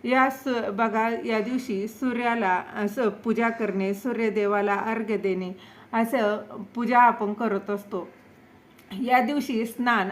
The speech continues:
आणि दानाला अनन्यसाधारण महत्त्व आहे. या दिवशी स्नान करण्याचे अनन्यसाधारण महत्त्व काय आहे, तर सकाळी लवकर उठून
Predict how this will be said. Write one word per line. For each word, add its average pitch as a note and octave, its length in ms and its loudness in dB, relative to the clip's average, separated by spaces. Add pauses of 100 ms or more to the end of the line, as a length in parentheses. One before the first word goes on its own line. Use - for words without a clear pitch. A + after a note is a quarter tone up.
आणि A3 220 0
दानाला G#3 720 0
अनन्यसाधारण A#3 960 2
महत्त्व A3+ 380 2
आहे. F#3+ 300 0 (480)
या C4 140 4
दिवशी C4+ 360 -2
स्नान A3+ 420 -2
करण्याचे A3 760 -2
अनन्यसाधारण A#3 960 0
महत्त्व A#3 520 0
काय G#3+ 300 4
आहे, G#3 320 2
तर G#3+ 180 -6
सकाळी A#3+ 640 0
लवकर G#3 360 0
उठून A#3+ 400 -4